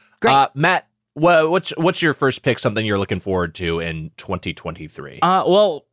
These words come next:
Speaker 3: I do wanna say I am, I'll, Street Fighter Six is also on my list, uh,
Speaker 2: Wow.
Speaker 3: as a, a huge fan of Street Fighter Four, um, and not a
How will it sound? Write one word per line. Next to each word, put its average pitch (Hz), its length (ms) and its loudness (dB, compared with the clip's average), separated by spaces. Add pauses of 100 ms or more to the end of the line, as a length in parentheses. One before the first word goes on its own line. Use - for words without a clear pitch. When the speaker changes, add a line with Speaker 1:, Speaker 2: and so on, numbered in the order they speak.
Speaker 3:
I 254 140 2
do 302 260 2
wanna 254 180 2
say 190 220 0
I 143 180 0
am, 247 300 0
I'll, 170 440 -2
Street - 320 -4
Fighter 220 200 2
Six - 280 -2
is - 60 -2
also 165 260 2
on 139 100 2
my 123 100 2
list, 110 540 -4
uh, 113 400 2
Speaker 2:
Wow. 139 140 2
Speaker 3:
as 160 60 0
a, 135 60 2 (280)
a 120 40 -6
huge 160 360 -2
fan 143 320 0
of 123 100 -4
Street - 180 -2
Fighter 123 220 0
Four, 104 500 0 (380)
um, 107 680 2
and 135 300 0
not 175 260 0
a 139 140 0